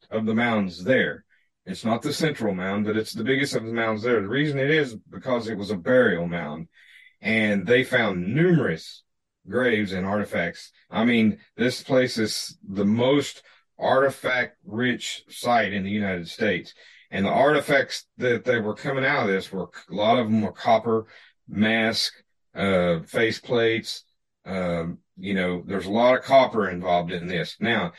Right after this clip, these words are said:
they've, they've looked at these artifacts and they have determined that some, some of these artifacts came from as far as fourteen hundred miles away. We're not talking about just what we call the,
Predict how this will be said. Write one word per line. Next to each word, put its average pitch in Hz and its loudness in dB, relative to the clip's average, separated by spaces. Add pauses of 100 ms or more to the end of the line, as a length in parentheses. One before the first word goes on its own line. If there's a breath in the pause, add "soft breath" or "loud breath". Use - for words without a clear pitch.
(320 loud breath)
they've, 107 0
they've 110 0
looked 147 2
at 143 -4
these 143 0
artifacts 127 2
and 101 -2
they 104 -2
have 107 -2
determined 113 0 (600)
that 127 0
some, 156 -2 (260)
some 160 2
of 165 4
these 151 0
artifacts 131 0
came 131 -4
from 110 -2 (480)
as 101 -10
far 135 2
as 101 -4
fourteen 165 -2
hundred 135 -2
miles 107 -4
away. 90 -6 (220 soft breath)
We're - 0
not 160 0
talking 139 2
about 113 2
just 113 -2
what 110 0
we 120 0
call 110 0
the, 90 -4